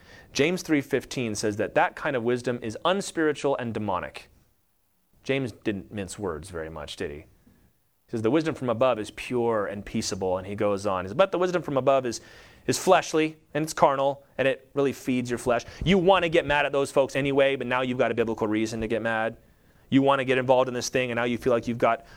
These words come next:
prophetic permission to go get involved in that. That's carnal. Instead, we are to have hope and joy and, and a little sense of time is running out, you know? These people, their time is running out, and who knows when that's gonna come.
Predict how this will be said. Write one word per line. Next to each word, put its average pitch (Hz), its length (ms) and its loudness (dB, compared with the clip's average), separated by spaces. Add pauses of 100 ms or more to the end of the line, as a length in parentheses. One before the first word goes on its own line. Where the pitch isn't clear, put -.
(100)
prophetic 123 480 0
permission 120 580 -4 (320)
to 131 80 -4
go 123 200 4
get 127 160 -2
involved 123 380 2
in 123 100 -2
that. 127 320 0 (380)
That's - 160 0
carnal. 101 460 0 (1080)
Instead, 151 400 4
we 139 100 2
are 127 80 4
to 117 80 0
have 107 160 -2
hope 139 360 2 (200)
and 107 160 -8
joy 127 380 2
and, 107 120 -8
and 107 220 -6 (800)
a - 80 -2
little 185 160 4
sense - 320 -2
of - 280 -6 (180)
time 156 240 -2
is 110 100 -6
running 98 180 -8
out, 85 240 -8 (220)
you 113 80 -10
know? 131 200 -4 (720)
These 127 160 -2
people, 104 460 -4
their 110 100 -6
time 135 200 -4
is 98 120 -6
running 90 200 -6
out, 85 280 -8
and 98 260 -10
who 110 180 -6
knows 107 360 -4
when 104 140 -6
that's 98 180 -10
gonna 101 160 -8
come. 90 320 -12